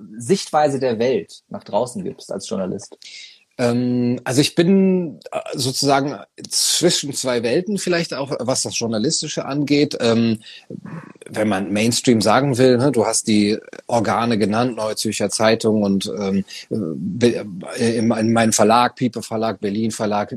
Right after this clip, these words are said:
Speaker 2: bin ich sozusagen, äh, in der Öffentlichkeit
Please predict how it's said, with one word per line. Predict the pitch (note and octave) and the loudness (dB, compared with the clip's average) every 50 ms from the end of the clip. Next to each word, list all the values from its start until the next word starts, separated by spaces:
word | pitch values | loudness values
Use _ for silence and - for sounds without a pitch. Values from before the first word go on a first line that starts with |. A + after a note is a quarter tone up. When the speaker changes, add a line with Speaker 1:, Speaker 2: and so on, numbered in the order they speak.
| E2+ F2 - | -14 -14 -16
Speaker 2:
bin | - A2+ - G#2+ A#2 | -12 -6 -4 -2 -2
ich | A2+ - | -2 -4
sozusagen, | - G2 - - G#2+ F2+ G#2+ G#2 G#2 G#2+ A2 G#2+ G#2 G2+ _ _ - - - - - - | -6 -6 -6 -4 -4 -2 0 0 0 0 0 -2 -4 -6 _ _ -20 -20 -20 -20 -18 -10
äh, | - - - - | -8 -6 -6 -6
in | - - B2 A2 | -4 -4 -2 -2
der | A#2 A2 | 0 0
Öffentlichkeit | G#2+ A2+ A2+ - C#3+ A#2 C3 A#2 - - - G#2 F#2+ | 0 0 2 2 0 2 0 0 -2 0 2 2 2